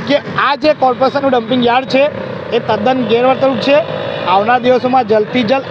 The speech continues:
આ ડમ્પિંગ યાર્ડ ત્યાંથી દૂર કરવામાં આવે અને એ ડમ્પિંગ યાર્ડ દૂર કર્યા પછી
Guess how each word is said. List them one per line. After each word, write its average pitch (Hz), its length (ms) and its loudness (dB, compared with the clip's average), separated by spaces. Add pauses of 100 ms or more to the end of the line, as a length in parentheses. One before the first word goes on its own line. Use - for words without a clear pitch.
આ 262 100 0
ડમ્પિંગ 247 340 -2
યાર્ડ 220 160 0
ત્યાંથી 226 280 0
દૂર 285 200 4
કરવામાં 254 460 4
આવે 220 160 2 (420)
અને 269 160 0 (580)
એ - 60 2
ડમ્પિંગ 277 380 -2
યાર્ડ 269 160 0
દૂર 269 160 0
કર્યા 269 260 2
પછી 269 260 0